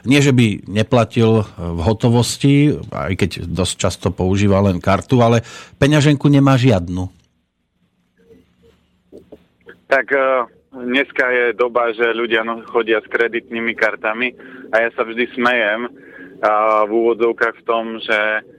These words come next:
Speaker 2: a, ľudia si myslia, že, a, sú bohatí, že majú kopec peňazí, ale oni peniaze nemajú, lebo majú len kreditné karty a stačí, keď sa zosype celý elektronický systém,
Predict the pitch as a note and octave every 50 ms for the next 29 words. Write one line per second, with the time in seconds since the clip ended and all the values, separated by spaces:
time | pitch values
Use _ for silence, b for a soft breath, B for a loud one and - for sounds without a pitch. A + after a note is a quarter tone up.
0 | B B - - G#2+ G#2 G#2 G#2+ G#2+ G#2+ A2 A2+ A2 A2+ A2+ - - A#2+ A2+ A2+
1 | - - A#2 A2+ A2+ A2 A2 G2 G#2+ A2 A2 G#2+ G#2 G#2 G#2+ G#2+ G#2 G#2 F#2+ F2
2 | - G2 G2 F2+ D#2+ D2 D#2 C2 C2+ F2+ - - A#2 G#2+ G2+ A#2+ A#2 A#2+ A#2 A2
3 | A2 - A2 A2 A#2 C3+ D3 D3 - - - - - - A2 A2 A2 A2 A2 A2
4 | A2+ G#2+ - - A2+ - A#2 - - _ - A#2+ A2+ G#2+ A2+ A2 A2 G#2 A2+ B2
5 | B2 B2+ B2+ B B B B B B B _ - G2 G2+ G#2+ A2 A2+ A2+ A2+ G#2+
6 | - - - B2 A2+ A#2 A#2+ A#2 G#2+ A#2 A#2+ A#2+ B2 A#2+ B2 B2 A#2+ A2+ G2+ G2+
7 | G2 G2+ F2 G2 F#2+ G2+ G#2 G#2 G#2 G#2 G#2+ G#2+ G2+ - A#2 A2+ A2 G2+ G2+ F#2+
8 | _ - A2 G2+ - A2+ A2+ G#2+ G#2 _ G2+ F#2 F2+ F2+ F2+ F2+ E2+ - - G#2+
9 | G#2+ - - A#2 G2 - G#2+ F#2 - A2 F#2 F#2+ G2+ - - - - - G#2+ G2+
10 | - - A2 G#2+ G#2 G#2+ G2+ G2+ - B B B B B B B B B - G#2+
11 | G#2 G#2 A2 A2+ - - A#2 A2+ A2 A2 A2 G2 - - - G#2 - - A2+ G#2
12 | - - - A#2+ B2 C3 A#2+ B2 B2